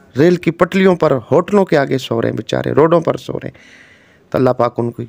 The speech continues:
छत का आसरा दे दे मेरे मालिक। और जो हमारे भाई घर में परेशानी में हैं,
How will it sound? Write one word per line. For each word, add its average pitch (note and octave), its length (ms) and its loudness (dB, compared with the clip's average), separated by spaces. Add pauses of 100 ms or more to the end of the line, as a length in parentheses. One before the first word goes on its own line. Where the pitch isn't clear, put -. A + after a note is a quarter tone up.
(380)
छत F#3+ 180 0
का B2+ 140 -2
आसरा A2 300 -4
दे A2+ 160 2
दे C3+ 120 2
मेरे G#2+ 240 -2
मालिक। A2 340 -10 (680)
और C#3 240 0 (420)
जो D3+ 300 4
हमारे C#3+ 300 2
भाई B2 320 -4 (600)
घर C#3 180 2
में D#3+ 140 2
परेशानी C#3 500 2
में D3 140 4
हैं, A#2+ 240 -2